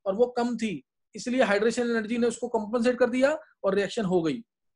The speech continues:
लेकिन beryllium के case में हमें दो electron बाहर निकालने हैं, दो electron बाहर निकालने हैं तो क्या होगा? आयनाइजेशन एनर्जी बहुत ज्यादा होगी, Hydrogen energy उसको इतना compensate नहीं कर पाएगी,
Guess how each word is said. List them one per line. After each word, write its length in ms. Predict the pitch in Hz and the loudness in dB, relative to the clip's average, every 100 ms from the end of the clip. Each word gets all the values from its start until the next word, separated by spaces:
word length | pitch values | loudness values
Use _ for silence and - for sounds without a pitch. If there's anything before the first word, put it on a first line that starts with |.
| _ _ - | _ _ -4
लेकिन 280 | 196 240 208 | -2 0 4
beryllium 420 | 185 202 254 269 | 4 4 2 2
के 100 | 254 | 0
case 260 | 214 196 196 | 0 -2 -4
में 320 | 202 262 294 - | -2 0 0 -2
हमें 240 | 180 226 190 | -2 0 6
दो 160 | 220 | 6
electron 340 | 247 - 240 220 | 6 2 -2 0
बाहर 140 | 196 | -2
निकालने 300 | 196 180 175 | 0 -2 -2
हैं, 100 | 156 | -8
दो 140 | 143 202 | -4 -2
electron 300 | 220 233 226 | -2 -4 -2
बाहर 140 | 208 | -2
निकालने 260 | 214 220 226 | 0 0 0
हैं 60 | |
तो 100 | 233 | -4
क्या 140 | 233 226 | -2 -2
होगा? 260 | 220 202 - _ _ _ - | 0 -2 -4 _ _ _ -6
आयनाइजेशन 340 | 185 214 220 | -4 -2 -2
एनर्जी 160 | 226 240 | -2 -2
बहुत 200 | 196 214 | 0 2
ज्यादा 200 | 220 - | 4 4
होगी, 300 | 202 190 156 - _ 175 | 2 0 -8 -10 _ -4
Hydrogen 440 | 190 226 220 240 | -2 -2 -2 -4
energy 380 | 220 208 196 233 | -4 -6 -6 -8
उसको 260 | 233 262 | -6 -6
इतना 260 | 240 240 233 | -4 -4 -4
compensate 520 | 226 208 214 196 254 | -4 -4 -4 -2 -2
नहीं 240 | 247 185 180 | -2 -4 -2
कर 80 | 170 | -4
पाएगी, 300 | 139 127 | -6 -12